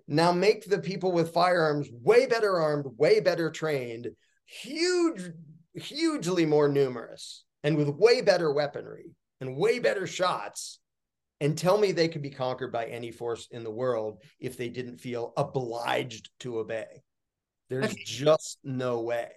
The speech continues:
Speaker 1: If
Speaker 2: You
Speaker 1: the
Speaker 2: feel the
Speaker 1: mentality and the machinery is there, you're not conquering the people here.
Speaker 2: You fielded that question fabulously. Thank you. Uh, this is amazing. So anarchy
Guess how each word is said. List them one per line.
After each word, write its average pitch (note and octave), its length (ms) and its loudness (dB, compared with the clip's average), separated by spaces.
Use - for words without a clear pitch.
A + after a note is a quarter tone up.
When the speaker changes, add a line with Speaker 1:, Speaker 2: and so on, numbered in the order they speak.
Speaker 1:
If A#3 120 -8
Speaker 2:
You C4 80 -4
Speaker 1:
the A#3+ 80 -6
Speaker 2:
feel C4 320 2
the A#3+ 80 -2
Speaker 1:
mentality B2+ 640 -2
and B2+ 180 -6
the B2 60 -6
machinery A#2 560 -8
is G#2+ 160 -12
there, G#2 420 -10
you're C3 260 0
not C3 500 -2
conquering A2+ 540 -6
the G#2+ 80 -12
people A2 320 -12
here. - 240 -18
Speaker 2:
You G#3+ 280 2
fielded A3 560 2
that F3 160 0
question D#3 440 -4
fabulously. D#3+ 720 2
Thank D3+ 420 -2
you. E3 480 0
Uh, F3+ 120 -2
this F3+ 200 -6
is E3 120 -6
amazing. D#3+ 520 -4
So B3 400 6
anarchy B3+ 880 4